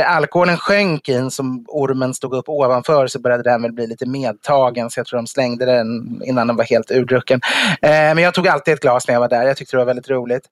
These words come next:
Jag har själv en, en, eh, nordkoreansk ginsengsprit som smakar för jävligt illa som jag fått av en god vän en gång som hon fick prov på när hon jobbade i en alkoholbutik. Eh, de hade väl hoppats nordkoreanerna att exportera varan. Den är ganska rolig också som udda. Och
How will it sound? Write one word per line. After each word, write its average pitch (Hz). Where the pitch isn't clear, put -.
Jag 160
har 185
själv 220
en, 190
en, 165
eh, 151
nordkoreansk 160
ginsengsprit 156
som 143
smakar 127
för 131
jävligt 123
illa 120
som 123
jag 117
fått -
av 120
en 123
god 120
vän 117
en 120
gång 117
som -
hon 117
fick -
prov 151
på 113
när 113
hon 113
jobbade 113
i -
en 107
alkoholbutik. 113
Eh, 117
de 113
hade 110
väl 107
hoppats 110
nordkoreanerna 113
att -
exportera 123
varan. 117
Den 233
är 262
ganska 180
rolig 117
också 107
som 120
udda. 117
Och 117